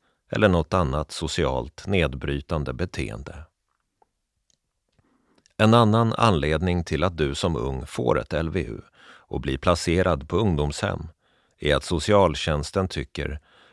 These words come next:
att dina föräldrar inte kan ge det du behöver för en bra uppväxt. Andra paragrafen i L V U. I lagboken står det att vård ska beslutas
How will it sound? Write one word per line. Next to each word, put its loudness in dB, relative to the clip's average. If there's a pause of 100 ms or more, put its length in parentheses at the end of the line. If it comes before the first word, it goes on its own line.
att -2
dina 6
föräldrar 2
inte 0
kan 4
ge 2
det 0
du -2
behöver -2 (320)
för 6
en 2
bra 4
uppväxt. -6 (500)
Andra 2
paragrafen -8
i -6
L -4
V -4
U. -8 (1400)
I 4
lagboken 4
står 0
det 2
att -8 (120)
vård 2
ska -2
beslutas -4